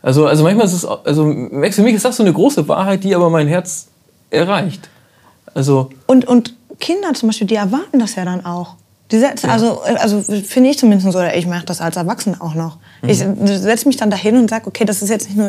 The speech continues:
Speaker 2: irgendeine Option oder so, sondern ich hab vom guten Gott gehört irgendwie, ich glaube fest daran, dass er gut ist,
Speaker 1: Ja.
Speaker 2: irgendwie, und ich kann ihm vertrauen und ich tu das auch und ich erwarte auch, dass er,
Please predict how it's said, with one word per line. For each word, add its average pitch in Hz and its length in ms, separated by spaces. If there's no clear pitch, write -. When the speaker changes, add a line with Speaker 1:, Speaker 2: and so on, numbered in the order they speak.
Speaker 2:
irgendeine 196 320
Option 190 440
oder 262 180
so, 240 120
sondern 202 260
ich 220 200
hab 254 100
vom 208 220
guten 220 240
Gott 202 180
gehört 208 340
irgendwie, 233 280
ich 202 120
glaube 190 220
fest 208 220
daran, 196 180
dass 185 140
er 180 80
gut 170 200
ist, 247 240
Speaker 1:
Ja. 123 80
Speaker 2:
irgendwie, 226 260
und 214 220
ich - 180
kann 240 220
ihm 302 100
vertrauen 254 400
und 214 80
ich 190 120
tu - 160
das 220 200
auch 190 140
und 190 60
ich 185 100
erwarte 196 360
auch, 208 80
dass 208 180
er, 196 140